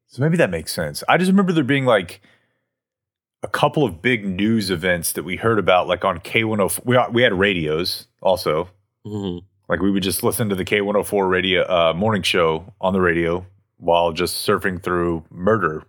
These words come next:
Speaker 1: porn.
Speaker 2: Love that.
Speaker 1: So they give this guy the internet, and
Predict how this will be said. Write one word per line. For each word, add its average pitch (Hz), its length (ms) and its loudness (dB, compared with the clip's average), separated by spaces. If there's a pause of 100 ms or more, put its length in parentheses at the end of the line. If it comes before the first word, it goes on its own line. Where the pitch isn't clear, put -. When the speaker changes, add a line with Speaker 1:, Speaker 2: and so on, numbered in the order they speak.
Speaker 1:
porn. 78 380 -6 (420)
Speaker 2:
Love 101 240 -2
that. 82 220 -10 (1120)
Speaker 1:
So - 140 2
they 123 80 2
give 190 160 6
this 202 120 2
guy 170 160 6
the 131 160 2
internet, 101 520 0 (600)
and 101 600 0